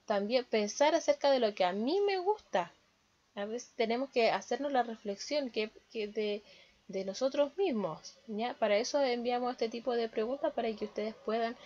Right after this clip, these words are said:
reflexionar en casa. ¿Qué, qué es lo que te gusta a ti? ¿Qué es lo que le gusta a mi hermano? ¿Qué es lo que le gusta a mi mamá, por ejemplo?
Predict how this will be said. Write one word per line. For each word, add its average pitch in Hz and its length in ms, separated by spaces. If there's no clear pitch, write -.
reflexionar 196 800
en 240 120
casa. 233 460
¿Qué, 233 300
qué 440 100
es 480 100
lo 466 60
que 359 100
te 262 120
gusta 247 300
a 233 40
ti? 285 160
¿Qué 392 120
es 392 60
lo 359 80
que 277 100
le 254 140
gusta 226 600
a 190 60
mi 202 160
hermano? 202 440
¿Qué 285 120
es 302 40
lo 302 140
que 247 120
le 214 80
gusta 208 380
a 202 40
mi 202 100
mamá, 196 280
por 196 160
ejemplo? 214 600